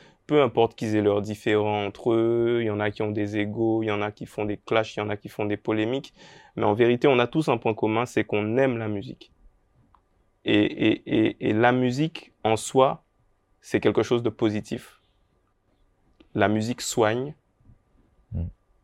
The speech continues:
Speaker 1: la musique donne du plaisir aux gens. Et en fait, après toutes ces péripéties que j'ai déjà passées,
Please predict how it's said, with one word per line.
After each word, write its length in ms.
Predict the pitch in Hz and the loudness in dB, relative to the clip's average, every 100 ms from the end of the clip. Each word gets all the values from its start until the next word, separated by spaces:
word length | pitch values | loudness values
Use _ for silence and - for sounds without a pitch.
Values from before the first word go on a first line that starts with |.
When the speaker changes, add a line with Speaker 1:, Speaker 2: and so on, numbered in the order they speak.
| _ | _
Speaker 1:
la 200 | 110 101 | 2 2
musique 540 | 107 110 120 120 - - | 4 0 -2 -4 -16 -6
donne 220 | 104 110 | 0 2
du 140 | 104 107 | 0 -6
plaisir 560 | - 139 120 117 120 | 0 0 2 0 -4
aux 120 | 110 | -2
gens. 240 | 107 110 - _ _ _ _ _ _ _ _ _ _ _ - | -4 -6 -8 _ _ _ _ _ _ _ _ _ _ _ 0
Et 100 | 104 | 0
en 80 | |
fait, 340 | 107 131 131 - | 2 2 2 -2
après 420 | - 101 - 127 - _ | 0 0 4 2 2 _
toutes 200 | 220 196 | -2 -2
ces 200 | - 151 | 0 0
péripéties 760 | 143 127 117 110 117 110 - 117 | 2 4 2 0 -2 -4 -4 -4
que 120 | 110 | -4
j'ai 140 | 104 | -2
déjà 240 | 104 107 101 | -2 -2 0
passées, 480 | 110 104 - - | -2 -2 -4 -4